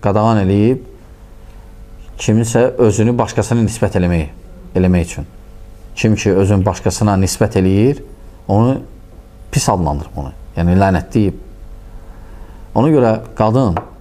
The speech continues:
əgər gələndə öz familiyasında qalmaq daha düzdür. Çünki həmçinin qadının hüquqlarıdır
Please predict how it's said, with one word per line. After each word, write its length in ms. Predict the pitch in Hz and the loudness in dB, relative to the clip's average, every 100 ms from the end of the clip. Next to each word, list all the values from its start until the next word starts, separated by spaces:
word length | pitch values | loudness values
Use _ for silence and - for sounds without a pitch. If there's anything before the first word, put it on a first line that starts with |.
| - | -4
əgər 260 | 104 98 95 | 0 0 2
gələndə 420 | 107 107 107 113 127 147 - - - - - - - - - - - | 2 4 4 4 4 0 -6 -20 -20 -20 -20 -20 -20 -20 -20 -12 0
öz 160 | 127 - | 0 2
familiyasında 480 | 113 117 113 107 98 | 2 2 0 0 0
qalmaq 340 | 98 107 117 | 2 2 2
daha 240 | 101 110 120 127 - - - - - - - - - - | 0 2 2 -2 -8 -20 -20 -20 -20 -20 -20 -20 -14 -2
düzdür. 480 | 107 101 113 113 123 - - - - - - - - - - - - - - | 0 2 4 2 0 -6 -20 -20 -20 -20 -20 -20 -20 -20 -20 -20 -18 -18 -4
Çünki 480 | 117 110 107 104 | -2 2 2 0
həmçinin 400 | - 104 113 117 | 0 0 2 0
qadının 300 | 107 104 110 113 | 2 2 4 4
hüquqlarıdır 600 | 98 101 98 101 107 | 4 4 4 4 2